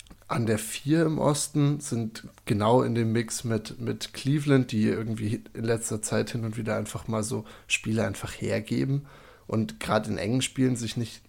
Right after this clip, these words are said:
behaupten oder noch keinen Weg gefunden haben, die zu gewinnen. Also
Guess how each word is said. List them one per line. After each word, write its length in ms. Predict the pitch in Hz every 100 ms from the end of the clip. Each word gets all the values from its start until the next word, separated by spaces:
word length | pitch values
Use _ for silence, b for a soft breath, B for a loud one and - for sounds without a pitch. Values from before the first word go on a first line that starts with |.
| -
behaupten 500 | 107 104 117 - -
oder 200 | 110 107
noch 180 | 107 107
keinen 220 | 120 107
Weg 120 | 113
gefunden 400 | 123 - 123 131
haben, 220 | 113 104 101
die 200 | 113 110
zu 160 | -
gewinnen. 420 | 110 110 107 156 B B B B B
Also 480 | - 113 113 123 123